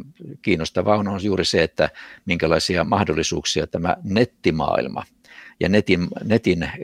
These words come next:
käyttäminen myös radiotyöhön sitten tuo. Eli välttämättä radioaaltojen varassa ei enää olla, vaan nyt myöskin sitten tämä, ö,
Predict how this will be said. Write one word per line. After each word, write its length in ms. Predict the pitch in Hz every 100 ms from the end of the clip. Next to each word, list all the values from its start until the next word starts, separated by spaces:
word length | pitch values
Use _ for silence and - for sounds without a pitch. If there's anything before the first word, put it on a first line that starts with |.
| -
käyttäminen 680 | 98 85 - 76 78 82 - - - - -
myös 200 | 78 82
radiotyöhön 640 | 95 85 76 - 71 92
sitten 340 | 101 - 107 92
tuo. 300 | 120 85 - _ _ _ _ _ _ -
Eli 240 | 87 85 - -
välttämättä 440 | 95 110 87 -
radioaaltojen 840 | 101 92 85 - 107 92 78 76 71
varassa 340 | 80 80 -
ei 160 | 78 69
enää 220 | 80 76
olla, 340 | 90 80 67 -
vaan 240 | 50 87 - - - -
nyt 160 | -
myöskin 400 | 82 87 - 87
sitten 380 | 78 82 - 80
tämä, 240 | 82 80 78 - _ - - -
ö, 120 | -